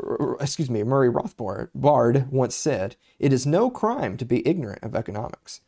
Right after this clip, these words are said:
but it is totally irresponsible to have a loud and vociferous opinion on economic subjects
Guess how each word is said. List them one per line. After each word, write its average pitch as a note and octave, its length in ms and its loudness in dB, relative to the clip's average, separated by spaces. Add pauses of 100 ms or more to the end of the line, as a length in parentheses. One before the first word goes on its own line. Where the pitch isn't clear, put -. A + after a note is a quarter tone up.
(240)
but C3+ 120 6
it B2+ 120 6
is A#2 160 2
totally G3+ 680 4
irresponsible F#3+ 920 0
to - 120 -2
have B2 180 0
a G#2+ 60 4
loud D3+ 560 4
and C3+ 160 0
vociferous D#3+ 720 0
opinion C3 540 -2
on B2 220 0
economic A#2 500 -4
subjects - 560 -6